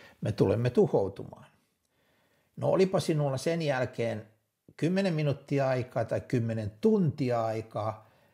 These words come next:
vaikka sinulla olisi vuorokausi aikaa, niin kuitenkin se värjää koko sinun elämäsi, että te olette menossa tuhoon. Jos meidän elämämme suhteen totuus on se, että me synnyimme sattumalta,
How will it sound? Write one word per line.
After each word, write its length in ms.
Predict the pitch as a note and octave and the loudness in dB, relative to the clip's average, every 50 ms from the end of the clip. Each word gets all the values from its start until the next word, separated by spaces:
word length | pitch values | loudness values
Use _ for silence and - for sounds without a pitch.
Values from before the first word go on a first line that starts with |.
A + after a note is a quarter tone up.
| _ _ _ _ _ - | _ _ _ _ _ 0
vaikka 220 | C#3+ C#3 - D3+ | 0 2 2 -2
sinulla 180 | - D3 C3+ B2 | -2 0 -2 0
olisi 240 | A#2 A#2 A#2 C3+ | 0 2 2 2
vuorokausi 760 | F3 G3 G3+ F#3 E3+ C#3 A#2+ - C#3+ B2+ B2+ A#2 - - B2 A#2+ | 2 4 4 4 4 2 2 0 0 0 0 0 -2 -2 -4 -2
aikaa, 760 | A#2 A2+ A2 G#2+ - - - A#2+ G#2 G#2+ G#2+ G#2 - _ _ _ _ _ _ _ - | 0 0 -2 -4 -6 -6 -6 -4 -4 -4 -4 -8 -14 _ _ _ _ _ _ _ -10
niin 420 | A2+ A#2+ B2 A#2 A#2+ B2 - - - _ | -6 -6 -4 -4 -4 -6 -10 -14 -14 _
kuitenkin 720 | - A3 A3 F3 D3+ C3+ C#3 A#2 A#2 C3 B2+ B2+ A2+ - - - - - - - | 4 4 4 6 4 2 2 0 0 -2 -4 -4 -4 -6 -10 -14 -16 -18 -18 -18
se 440 | - - - F3 D#3+ D3+ D3 C#3 D3+ | -16 -8 -2 -2 0 0 0 0 0
värjää 720 | F3+ G3+ A3 E3+ G3 F3 C3 A#2 A2+ A#2+ B2+ B2 A2 - | 0 0 0 0 2 0 0 0 -2 -4 -4 -4 -6 -8
koko 600 | - - - G3 F#3+ G3 - - D#3 B2+ A#2+ A#2 | -8 -4 -2 -2 -2 -2 -4 -2 -2 0 0 -2
sinun 460 | - - C3 B2 B2 A2+ A2 A2+ B2 | -4 -4 -4 -4 -2 -4 -4 -6 -6
elämäsi, 920 | C3+ C#3 C#3+ D3 C#3+ C3 A#2 A2+ A2 G#2+ G2+ F#2+ - - G2 F#2 - - _ - - - - _ - | -6 -4 -2 -2 -2 -2 -2 -2 -4 -6 -6 -8 -6 -6 -8 -8 -8 -10 _ -20 -20 -20 -14 _ -8
että 240 | - - - B2 | -8 -4 -4 -6
te 140 | G2+ - C#3 | 0 2 2
olette 280 | B2+ G#2 - - - F#2+ | 2 2 0 -4 -8 -8
menossa 460 | G2 A2 A2 G#2+ G2 - - - G2 | -8 -6 -6 -6 -6 -6 -6 -8 -8
tuhoon. 560 | - - C3+ A#2+ - - - - - - - - _ _ _ _ _ _ _ _ _ _ _ _ _ _ _ _ _ _ _ _ _ _ - - - - - - - - - - - _ _ - | -4 -2 -2 -2 -2 -4 -8 -12 -14 -16 -18 -20 _ _ _ _ _ _ _ _ _ _ _ _ _ _ _ _ _ _ _ _ _ _ -18 -18 -18 -20 -20 -20 -20 -20 -20 -20 -20 _ _ 2
Jos 260 | G#3+ B3+ A#3 - - | 4 4 4 2 -2
meidän 320 | F3+ F3 E3+ D#3 D3+ D#3 | 0 0 2 2 2 0
elämämme 640 | E3+ F#3 F#3+ E3+ D3+ B2+ A#2 A2+ A2+ A2 A2 G#2 - - _ _ _ _ _ _ _ _ _ _ | 0 0 0 0 0 -2 -2 -4 -4 -4 -4 -6 -8 -10 _ _ _ _ _ _ _ _ _ _
suhteen 680 | - - - E3 D3 - - - _ - G#2 G2+ G#2 G2+ | -14 -2 0 0 0 0 -2 -8 _ -6 -6 -4 -6 -4
totuus 540 | - F3+ F#3 - - - B2+ A2+ G#2+ - A#2+ | -2 -2 -2 -2 -2 -2 -2 -2 -2 -4 -6
on 140 | G#2+ G#2+ | -8 -8
se, 200 | - - A#2+ A#2 | -6 -4 -4 -4
että 140 | G2 - - | -4 -4 -6
me 60 | G#2 | -8
synnyimme 540 | G2 - - F3 E3 D3+ C3+ B2+ A#2+ A2 G2+ | -8 -4 -2 -2 0 0 -2 -4 -4 -6 -8
sattumalta, 840 | - - C3+ A2+ - - - _ - G#2 G#2 G2 F#2+ G2 G2+ G2+ | -6 -4 -4 -4 -4 -6 -10 _ -8 -6 -6 -6 -8 -6 -6 -8